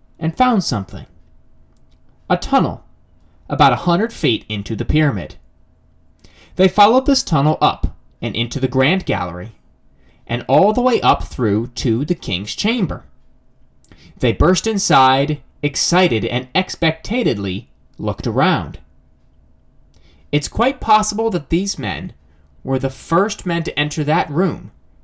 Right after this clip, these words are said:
for two thousand years.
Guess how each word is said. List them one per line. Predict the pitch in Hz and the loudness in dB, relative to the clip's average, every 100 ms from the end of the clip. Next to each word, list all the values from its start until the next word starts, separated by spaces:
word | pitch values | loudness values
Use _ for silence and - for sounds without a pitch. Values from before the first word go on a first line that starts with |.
| _ _ _ | _ _ _
for | - 131 | -10 -8
two | - 196 220 | -4 -4 -4
thousand | 226 - 151 147 151 160 156 | -8 -2 0 2 2 0 -2
years. | 147 208 160 - - - | -2 0 0 -2 -10 -12